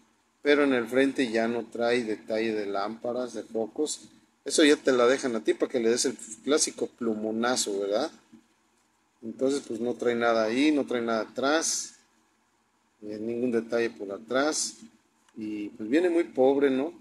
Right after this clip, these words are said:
Entonces, a esto nos referimos con calidades bajas, ¿no?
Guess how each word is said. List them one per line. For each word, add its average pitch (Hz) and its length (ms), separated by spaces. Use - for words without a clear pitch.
Entonces, 147 460
a 139 140
esto 165 340
nos 135 200
referimos 135 500
con 110 240
calidades 113 720
bajas, 107 520
¿no? 127 260